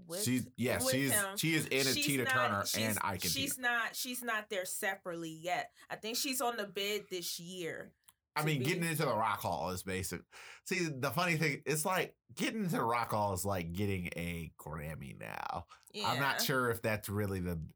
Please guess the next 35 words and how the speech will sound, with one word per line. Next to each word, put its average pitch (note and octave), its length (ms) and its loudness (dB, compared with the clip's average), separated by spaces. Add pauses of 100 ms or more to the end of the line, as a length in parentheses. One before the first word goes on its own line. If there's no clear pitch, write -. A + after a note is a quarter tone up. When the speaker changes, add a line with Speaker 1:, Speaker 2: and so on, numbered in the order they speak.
(140)
Speaker 2:
as F2 120 -2
big F2 280 0
a E2+ 60 0
deal E2+ 300 -2
as D#2+ 260 -4
people F2 340 -2
let E2+ 140 -2
it E2+ 80 -2
on E2 160 -2
to E2 60 -4
be, F2+ 160 -2
because E2+ 380 -2 (140)
as G2 220 0
it F2 60 -2
stands, F2+ 360 -2
most F2 240 -4
people F2 240 -4
kinda E2+ 300 -4
look D#2+ 160 -6
at - 80 -12
the - 60 -4
Grammys D#2+ 500 -2
as B1 100 -4
kinda D2+ 200 -2
Speaker 1:
Some, A#1+ 100 -4
Speaker 2:
like A4 400 -2
Speaker 1:
some G4+ 300 -2
people - 320 -6
Speaker 2:
a F#2+ 120 0
Speaker 1:
still F#2 40 0
think - 600 0
it's - 160 -2
Speaker 2:
non-reputable. - 60 -2
Speaker 1:
a G#3+ 80 -2
different, G3+ 520 -6